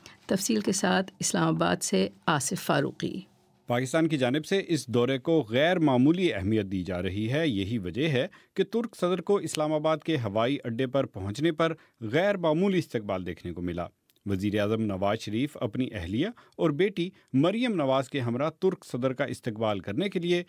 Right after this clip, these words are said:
Speaker 2: ایئرپورٹ پر موجود تھے۔ ایسا کم ہی دیکھنے کو ملتا ہے کہ وزیر اعظم اپنے اہل خانہ کے ہمراہ کسی غیر ملکی مہمان کے استقبال کے لیے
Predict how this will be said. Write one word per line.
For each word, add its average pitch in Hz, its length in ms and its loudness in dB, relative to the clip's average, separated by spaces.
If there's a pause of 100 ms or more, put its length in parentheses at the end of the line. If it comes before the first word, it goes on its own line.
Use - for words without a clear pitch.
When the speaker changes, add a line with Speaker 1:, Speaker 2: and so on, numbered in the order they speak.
(240)
Speaker 2:
ایئرپورٹ 160 520 0
پر 127 140 2
موجود 98 500 -2
تھے۔ 87 180 -10 (680)
ایسا 101 360 -4
کم 104 280 -4
ہی 135 140 2
دیکھنے 113 320 -2
کو 110 100 -4
ملتا 98 340 -2
ہے 180 100 -2
کہ 196 100 -4
وزیر 110 360 -2
اعظم 175 280 -2
اپنے 151 260 -6
اہل 143 220 0
خانہ 135 260 0
کے 123 180 -2
ہمراہ 151 320 2 (280)
کسی 190 320 0
غیر 180 220 0
ملکی 175 320 -2
مہمان 143 460 2
کے 143 120 -4
استقبال 104 500 -2
کے 165 140 -2
لیے 170 200 2